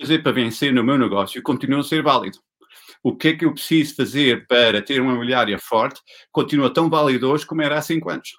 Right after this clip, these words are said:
Agora, como é que vamos construir isso? O que é que podemos fazer hoje para ter mais um passo neste sentido? Esse é o papel do líder.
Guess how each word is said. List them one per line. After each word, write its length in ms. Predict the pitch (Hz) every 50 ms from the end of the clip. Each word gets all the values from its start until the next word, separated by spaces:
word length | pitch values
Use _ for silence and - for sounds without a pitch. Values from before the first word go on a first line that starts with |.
| _ _ _ _ _ _ _ _ _ _ _ _ _ _ _ _ _ _ _ _ _ _ _ _ -
Agora, 360 | - 120 113 110 85 - - - - _ _ - - - _ _ _ _ _ _ _ -
como 180 | - 151 147
é 60 | 165 165
que 60 | 160
vamos 180 | 156 160 160
construir 460 | - - 165 156 160 175 175 175 175 175
isso? 340 | 175 135 - - 104 - - _ _ _ _ _ _ _ _ _ _ _ _ _ _ _ _ _ _ _
O 120 | - 143
que 100 | 143 -
é 60 | 175 156
que 60 | -
podemos 220 | 151 165 165 160
fazer 240 | 160 151 139 160 147
hoje 220 | 156 160 160 165
para 240 | - - 170 160 160
ter 180 | 160 - 160 160
mais 300 | 151 156 160 160 160 143
um 80 | 156
passo 300 | 151 160 160 156 - -
neste 160 | 151 151 147 - 165
sentido? 340 | 165 165 - 185 160 - - _ _ _ _ _
Esse 200 | - 139 139 147
é 40 | 135
o 40 | -
papel 280 | 131 - - 120 113
do 140 | 107 151 -
líder. 240 | 87 - - _